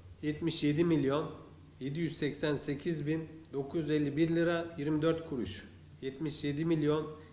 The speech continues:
yedi yüz seksen sekiz bin dokuz yüz elli bir lira yirmi dört kuruş.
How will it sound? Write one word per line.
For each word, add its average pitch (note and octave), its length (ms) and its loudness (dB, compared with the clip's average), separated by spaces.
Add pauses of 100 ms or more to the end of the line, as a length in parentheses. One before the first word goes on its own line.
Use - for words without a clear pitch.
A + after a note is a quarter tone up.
(120)
yedi D3 200 -4
yüz E3+ 180 -2
seksen D3 400 0
sekiz D3+ 460 -2
bin E3 200 0 (300)
dokuz D3+ 340 -4
yüz D3 80 0
elli D3 260 2
bir E3 180 2
lira E3 480 2
yirmi D3 240 2
dört D#3+ 280 2
kuruş. - 420 -6